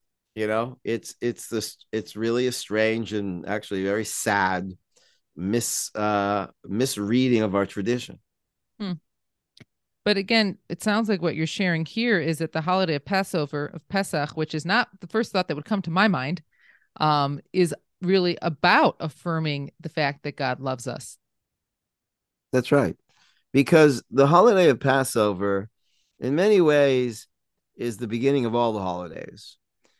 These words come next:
Speaker 1: It's the birth of the Jewish people. Uh, you know, some explain that the parting of the sea is like the breaking of the,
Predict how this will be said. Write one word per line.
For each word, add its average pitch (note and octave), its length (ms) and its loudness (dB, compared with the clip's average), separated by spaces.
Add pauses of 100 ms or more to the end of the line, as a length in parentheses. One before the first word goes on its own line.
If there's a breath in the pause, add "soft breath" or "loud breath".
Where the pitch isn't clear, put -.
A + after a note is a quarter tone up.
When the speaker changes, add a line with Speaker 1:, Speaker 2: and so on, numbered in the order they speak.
(160)
Speaker 1:
It's A#2+ 280 0
the C#3 120 4
birth D3 500 6
of A#2 140 4
the A#2+ 100 2
Jewish A2+ 420 2
people. - 560 -8 (600)
Uh, G2+ 960 0
you A#2 140 -2
know, G2+ 160 0
some C3 260 2
explain B2 720 2
that A2 220 0
the G#2+ 100 -4
parting B2 520 2
of G#2 100 -4
the G#2+ 80 -6
sea A#2 500 -2
is G2+ 160 -4
like G#2 240 -4
the G#2+ 60 -8
breaking A2 540 0
of G#2 120 -2
the, G2+ 220 0